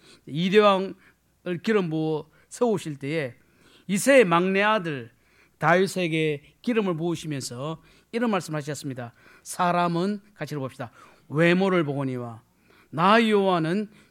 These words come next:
중심을 보시느니라." 그러니까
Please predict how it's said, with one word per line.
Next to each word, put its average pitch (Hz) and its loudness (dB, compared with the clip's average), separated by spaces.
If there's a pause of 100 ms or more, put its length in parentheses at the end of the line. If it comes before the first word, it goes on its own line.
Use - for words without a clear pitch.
중심을 202 -4 (280)
보시느니라." 165 -8 (1160)
그러니까 180 -8